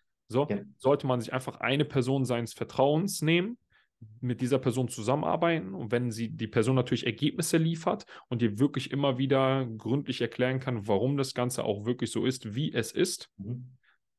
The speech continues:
Speaker 1: dann bist du wahrscheinlich, ich kann's dir natürlich nicht mit absoluter Sicherheit garantieren, aber wahrscheinlich einfach in guten Händen. Wenn die
Speaker 2: Ja.
Speaker 1: Person aber gut ausgebildet ist, stets an ihrer Weiterbildung arbeitet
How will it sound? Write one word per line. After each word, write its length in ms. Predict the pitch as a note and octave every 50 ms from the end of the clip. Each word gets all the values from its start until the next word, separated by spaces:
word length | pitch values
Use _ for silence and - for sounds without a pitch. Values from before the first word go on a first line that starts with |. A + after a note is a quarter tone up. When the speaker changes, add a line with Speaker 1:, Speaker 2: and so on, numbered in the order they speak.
| _ _ -
Speaker 1:
dann 560 | G#2+ G#2 B2 C3+ C#3 C#3 C3+ C3 C3+ - _ _ _ _ _ _ -
bist 200 | - A#2 - -
du 100 | C3 G#2 F#2+
wahrscheinlich, 840 | G2 G2+ A2 A2 A2 G#2 - - - B2 C3 C#3+ D3+ D#3 E3 D#3+ E3
ich 80 | - -
kann's 180 | - B2+ A2
dir 80 | - A#2
natürlich 300 | A2 G#2+ - B2 G#2+ -
nicht 140 | A#2 G#2+ A#2+
mit 120 | A2 G2+
absoluter 440 | G2+ G#2 - - - A#2+ G#2+ A2+ G#2+
Sicherheit 300 | G2 A#2 - - A2+ G2+
garantieren, 480 | - G#2+ G#2+ G#2+ G2+ - C#3 C3+ C3 - - - - - _
aber 220 | - G#2 G#2+ G#2+ G#2
wahrscheinlich 680 | G#2+ G2+ - - - - G#2+ G#2+ A#2+ B2 A#2+ G#2+ -
einfach 280 | G#2+ G#2+ G#2 - - F#2+
in 100 | G#2 G2+
guten 300 | G2 A2 A#2+ A2 - G#2
Händen. 480 | G2 G#2+ G#2+ A2 - - - - D#3+ - - - _ _
Wenn 80 | - A2
die 60 | G2+
Speaker 2:
Ja. 40 | G2+
Speaker 1:
Person 280 | A2+ G2+ A#2+ C3 C3
aber 160 | B2+ A#2+ A2+
gut 180 | G2+ - C3+ C3
ausgebildet 680 | - A2+ B2 C3 C3 - C3 G#2+ A#2+ A#2+ A#2+ G#2 - -
ist, 280 | A2+ A2 - - - - - - _
stets 720 | - - - - - - C3 C3+ C#3+ C3+ C#3 - - - _ - - _ _ -
an 120 | A#2 A#2+
ihrer 200 | A#2+ A#2 A2 G#2+
Weiterbildung 640 | G2 A2 A#2 A#2+ - B2 G#2+ A2+ A2+ A2 A2 A2 G#2+
arbeitet 640 | - G#2 G#2+ A2 G#2 A2 G#2 G#2 - A2+ A2 -